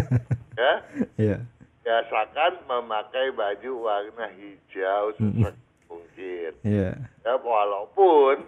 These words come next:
Speaker 1: rasanya kok nggak enak gitu.
Speaker 2: Mm-mm. <laughs> Sama ini, Pak, meskipun masih muda udah berpikir soal rumah nih, Pak.
Speaker 1: Iya, bagus loh.
Speaker 2: Rumah yang cocok menghadap mana nih idealnya?
Speaker 1: Menghadap ke timur atau ke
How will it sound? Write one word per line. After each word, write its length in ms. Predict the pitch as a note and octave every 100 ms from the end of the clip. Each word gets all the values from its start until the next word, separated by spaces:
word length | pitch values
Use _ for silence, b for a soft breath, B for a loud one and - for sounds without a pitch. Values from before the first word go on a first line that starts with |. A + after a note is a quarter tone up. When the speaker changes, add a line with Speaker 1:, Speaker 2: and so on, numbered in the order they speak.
| - _ _ -
Speaker 1:
rasanya 600 | A2 A2 A2 A#2 A#2 B2+
kok 200 | - C3+ A#2+
nggak 280 | A2 G#2+ G#2+
enak 580 | B2+ A#2+ A2+ B2+ B2+ -
gitu. 280 | G#2 F#2 D#2 - -
Speaker 2:
Mm-mm. 1000 | A2 B2+ A#2 A#2+ A#2 G#2+ A2+ A2+ A2 A2
<laughs> 0 | - - _ - B B B B
Sama 300 | - C3 D#3+
ini, 200 | E3+ G3 F#3+
Pak, 260 | D3+ C#3
meskipun 320 | D#3 - D#3
masih 180 | D#3 D3
muda 260 | E3 C#3+ E3+
udah 140 | F3
berpikir 460 | A#2+ C3 C3+ A#2+ C#3
soal 240 | B2 C3+
rumah 320 | C3 D#3+ D#3+ A2+
nih, 160 | G#2+
Pak. 220 | - F#2 - - _ _ _ -
Speaker 1:
Iya, 200 | A2 G2 F2+ C3+ G#3 -
bagus 300 | C3+ F#3 F#3
loh. 140 | A2+ B2+
Speaker 2:
Rumah 220 | C3 C3
yang 100 | B2+
cocok 240 | C3 B2+ D#3
menghadap 380 | C3 B2+ A#2+ A#2+
mana 300 | A#2+ B2 G2+
nih 180 | F#2 G2+
idealnya? 500 | F#2+ F#2 F#2 F2 G2 _ _ -
Speaker 1:
Menghadap 560 | B2+ B2 A#2+ B2 A#2+
ke 100 | - A#2
timur 420 | A#2 A2+ A2+ B2+ C3
atau 400 | A2+ - A2 G#2+
ke 200 | G#2+